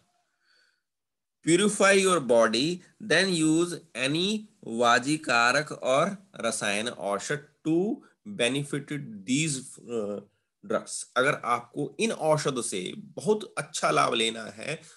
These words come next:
तो शरीर को शोधन की प्रक्रिया में डालने के पश्चात अग्नि दीपन कीजिए, जो कि तुरंत ही हो जाएगा, और उस इग्नाइट अग्नि के द्वारा रसाग्नि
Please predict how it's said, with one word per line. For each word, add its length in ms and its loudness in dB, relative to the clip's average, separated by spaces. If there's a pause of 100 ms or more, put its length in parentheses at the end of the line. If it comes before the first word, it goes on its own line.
(160)
तो 60 -6
शरीर 380 0
को 220 -4
शोधन 720 -2 (480)
की 80 0
प्रक्रिया 460 0
में 260 -2
डालने 500 6
के 260 0
पश्चात 800 -4
अग्नि 380 2
दीपन 460 0
कीजिए, 720 -4 (320)
जो 100 2
कि 120 2
तुरंत 420 0
ही 100 -2
हो 200 2
जाएगा, 640 2 (320)
और 160 4
उस 400 -2
इग्नाइट 680 0
अग्नि 540 0 (140)
के 140 0
द्वारा 580 2 (360)
रसाग्नि 840 4